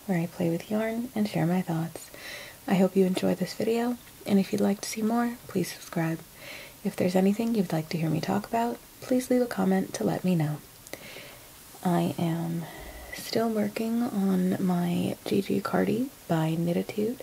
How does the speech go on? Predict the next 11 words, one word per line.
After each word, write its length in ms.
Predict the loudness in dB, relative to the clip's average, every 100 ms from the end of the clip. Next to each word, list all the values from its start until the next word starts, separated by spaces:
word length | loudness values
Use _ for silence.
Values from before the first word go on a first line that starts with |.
| -16 -18 -16 -16 -18 -20 -20 -20 -20 -20 -20 -20 -20 -8
As 140 | 0 2
you 80 | 2
can 240 | 0 -4
see, 520 | -4 -4 -2 0 0 0
I 140 | 0
have 720 | 0 0 0 2 0 -2 -6 -16 -18 -20 -20 -20 -20 -20 -18 -18 -20 -20 -20 -20 -2
emerged 520 | 4 6 6 2 0
into 260 | 0 0 2
a 40 |
new 240 | 2 2 0
color. 640 | -4 -8 -4 -2 -2 -2